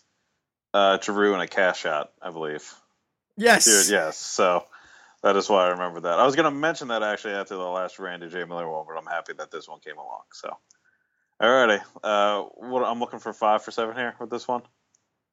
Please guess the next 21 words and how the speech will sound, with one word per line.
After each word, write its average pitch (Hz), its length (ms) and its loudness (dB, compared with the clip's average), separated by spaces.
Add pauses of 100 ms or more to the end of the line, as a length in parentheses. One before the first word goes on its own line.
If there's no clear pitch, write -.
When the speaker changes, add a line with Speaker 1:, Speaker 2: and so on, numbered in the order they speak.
(380)
Speaker 2:
Sure, 285 560 0
I 127 40 -6
Speaker 1:
All 147 60 -4
right. - 80 -4
Speaker 2:
lost 110 220 -4
count. 110 240 -10
Speaker 1:
Okay. - 800 0 (160)
<laughs> 220 80 4 (680)
All 98 140 2
right, 95 120 -2 (120)
all 113 80 0
right. 104 60 4
Lay 107 160 0
it 107 60 -2
on 95 160 -4
me. 87 60 -14 (1300)
Speaker 2:
All 127 200 -12
right, 117 400 -14
so 135 640 -4 (1080)
let's 131 260 -12
see. 110 600 -12